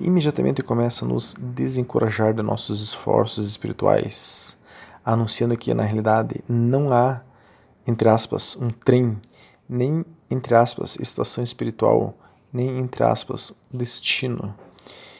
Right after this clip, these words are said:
Então, nós temos estudos sobre os esforços espirituais, temos estudos sobre o destino e a compreensão do destino na perspectiva do livre-arbítrio, né? E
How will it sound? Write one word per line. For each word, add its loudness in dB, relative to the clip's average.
Então, 4
nós 0
temos 2
estudos -4
sobre -2
os -2
esforços 2
espirituais, -4
temos 4
estudos -4
sobre 0
o 2
destino 0
e -2
a 2
compreensão 2
do 4
destino 0
na 2
perspectiva 0
do -2
livre-arbítrio, -2
né? -8
E 0